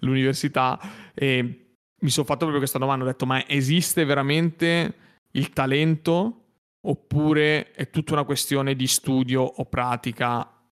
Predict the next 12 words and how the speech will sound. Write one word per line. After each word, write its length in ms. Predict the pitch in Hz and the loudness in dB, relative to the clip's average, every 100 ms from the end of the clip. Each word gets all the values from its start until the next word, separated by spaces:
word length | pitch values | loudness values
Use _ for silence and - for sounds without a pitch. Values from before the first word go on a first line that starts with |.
| _ _ | _ _
eccetera?" 760 | - 120 117 - 117 90 113 - | -6 -4 -4 -2 -2 -4 -6 -4
E 200 | 127 123 | -6 -4
dal 200 | 127 139 | -2 0
mio 120 | 151 | 0
punto 220 | 143 143 | -2 -2
di 80 | 160 | 0
vista 580 | 147 139 - 147 147 147 - - _ _ | 0 0 0 2 0 -2 -14 -20 _ _
il 120 | - - | -10 -2
talento 380 | 135 135 135 | 0 0 0
c'è, 260 | 139 - 156 _ _ _ - | -2 -2 -4 _ _ _ -14
quindi, 800 | - 127 123 123 123 120 117 123 | -6 -4 -2 -2 0 -2 -2 -2
mm, 360 | 123 - - | -4 -4 -6